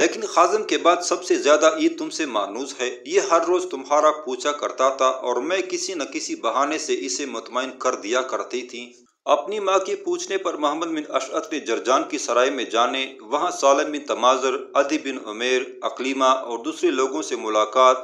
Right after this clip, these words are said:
और फिर मालिक बिन हैशम के कारकुनों का खात्मा करने और फिर उस्मान बिन कसीर के कातलों का पता लगाने के बाद मरवादीक की मौत तक के सारे हालात तफसील से सुना डाले थे। मोहम्मद बिन अशअत जब खामोश हुआ तब इबादा बिनते अब्दुल्ला की खुशी की कोई इंतहा न थी।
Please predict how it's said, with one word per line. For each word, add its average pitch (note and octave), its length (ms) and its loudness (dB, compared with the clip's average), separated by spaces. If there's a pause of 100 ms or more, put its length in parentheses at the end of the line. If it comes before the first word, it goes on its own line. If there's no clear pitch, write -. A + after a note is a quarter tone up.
और B2 200 2
फिर G#3+ 120 4
मालिक F#3 380 2
बिन E3+ 120 -2
हैशम D3+ 340 0
के E3+ 200 -4
कारकुनों B2+ 480 0
का C3+ 160 0
खात्मा A#2 420 2
करने C#3 360 0
और B2+ 340 0
फिर F#3 80 4
उस्मान - 500 0
बिन F3 100 -6
कसीर D3 360 -4
के C3 120 -4
कातलों B2 400 0
का C3+ 140 0
पता C3+ 320 -2
लगाने B2+ 420 0
के B2 140 -4
बाद A#2+ 400 4
मरवादीक B2+ 680 0
की C3 80 -2
मौत C#3 360 0
तक E3 140 0
के A2 100 -6
सारे C3 280 2
हालात C3 580 2
तफसील C#3+ 340 -6
से A2 180 -6
सुना A2+ 320 -2
डाले G2+ 320 0
थे। A2 220 -14 (240)
मोहम्मद G3 240 2
बिन G#3 160 -2
अशअत G3 440 -2
जब F3+ 180 0
खामोश B2 440 0
हुआ D3+ 180 6
तब F3+ 440 2
इबादा D3+ 400 4
बिनते C3 300 -4
अब्दुल्ला C#3 460 -2
की C3+ 200 -6
खुशी D3+ 360 -8
की A#2+ 140 -6
कोई C3+ 240 -2
इंतहा A2 540 -4
न G#2+ 140 -4
थी। - 360 -12